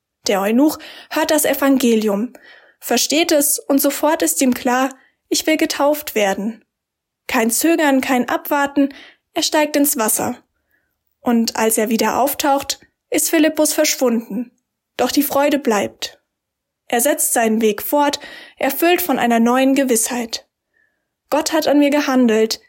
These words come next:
Ich bin getauft. Ich gehöre zu ihm.“ Nun lade ich dich noch ein, mit mir zu beten. Du, unser Gott,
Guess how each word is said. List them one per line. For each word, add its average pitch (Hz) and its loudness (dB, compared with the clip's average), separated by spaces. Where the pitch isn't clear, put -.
Ich - -4
bin 285 4
getauft. 269 -2
Ich - -2
gehöre 294 2
zu 285 2
ihm.“ - -4
Nun 262 4
lade 277 0
ich 320 -2
dich 302 0
noch 311 -2
ein, 254 2
mit 226 -2
mir 233 2
zu 294 -2
beten. - -4
Du, 330 4
unser 302 4
Gott, - -2